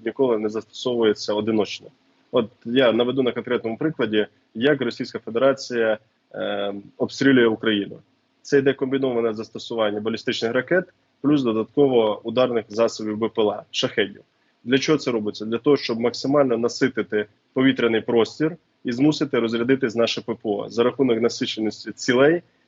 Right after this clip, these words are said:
якась одна з них гарантовано долетить. Тобто ці тактики, так чи інакше, вони працюють.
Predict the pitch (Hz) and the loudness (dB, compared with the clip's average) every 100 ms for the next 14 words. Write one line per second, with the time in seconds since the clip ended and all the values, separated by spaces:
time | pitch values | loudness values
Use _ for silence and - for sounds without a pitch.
0 | - 120 120 151 143 120 117 127 113 131 | -2 0 2 0 0 -6 -2 -2 0 -2
1 | 120 110 107 120 113 107 107 104 - 101 | -2 -2 -4 -2 -2 -2 0 0 -2 -12
2 | _ _ _ - 120 170 - 151 - 165 | _ _ _ -12 -4 -4 0 0 4 2
3 | 165 151 - 117 - 127 - 131 139 160 | 2 -4 -4 -4 0 -2 -2 -4 0 -2
4 | - 110 120 131 - - 107 101 | -4 -4 -2 -2 -2 -4 -6 -10